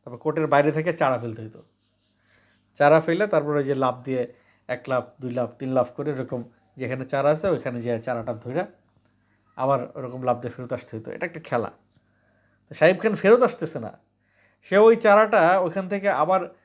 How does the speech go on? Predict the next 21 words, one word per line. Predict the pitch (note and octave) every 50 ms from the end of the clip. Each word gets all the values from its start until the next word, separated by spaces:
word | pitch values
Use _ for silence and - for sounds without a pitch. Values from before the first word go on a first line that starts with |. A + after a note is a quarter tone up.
| _ _ _ _ _ _
আরও | - C3+ F3 G#3 A3
কয়েক | G#3+ A3 G#3+ G#3 F#3+ E3
ধাপ | D#3+ E3 E3+ E3 -
সামনে | - E3 D#3+ D#3+ D#3
ফেলে | D#3 - D3 D3 C#3+ C#3+
লাফ | C3+ B2+ C3
দিয়ে | C3 C3 C3
লাফ | B2 B2 A#2
দিয়ে | A2+ A#2+ G#2+
চলে | A2 A#2 A#2 A2
যাচ্ছে। | G#2 G2+ - - - - _ _ _ _ _ _ _ _ _ _ _ _ _ _ _ _ _ _ _ _ _ _ _ _ _ _ _ _ _ _ _ _ _ _ _ _ _ _ _ _ _ _ _ _ _ _ _ _ _ _ _ _ _ _ _
সে | - - F#3 F#3 F#3+ F#3 F#3+ F#3 -
কয়েক | - E3+ F#3 G3+ G#3 G#3 -
সিঁড়ি | - - G#3+ G3+ G#3 G#3+
লাফ | F#3+ E3 D#3 D#3+
দিয়ে | D#3+ D#3+ G3
লাফ | F3+ F3+ E3+
দিয়ে | E3 E3+ F3 E3
উপরে | D3+ E3 D#3+ D#3
চলে | D#3+ D3 C#3+ C#3
যাচ্ছে। | C3 A#2 A#2 - - - -